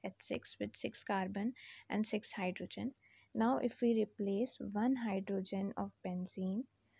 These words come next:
with any halogen, here I am taking chlorine. If we replace any one hydrogen of benzene with chlorine, then the new compound formed here is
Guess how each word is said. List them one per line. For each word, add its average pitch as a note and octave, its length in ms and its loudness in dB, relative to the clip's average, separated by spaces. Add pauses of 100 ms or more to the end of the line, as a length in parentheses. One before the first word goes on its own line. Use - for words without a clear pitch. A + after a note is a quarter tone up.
(140)
with A#3+ 180 10 (100)
any A#3 320 8
halogen, F#3+ 600 2 (100)
here G#3 300 4
I G3+ 100 2
am G3+ 120 0
taking G3+ 360 0
chlorine. F#3 400 -4 (440)
If A3+ 180 2
we C4 160 6
replace A#3 520 6
any A#3 240 8
one B3 180 6
hydrogen G#3 680 2 (340)
of A3 160 6 (120)
benzene G#3 640 2
with G#3 300 0
chlorine, G3+ 520 2 (360)
then A3 360 6 (340)
the G#3 220 6
new G#3+ 260 6
compound G#3+ 580 2
formed G#3 320 2
here G3 380 0
is G#3+ 340 -2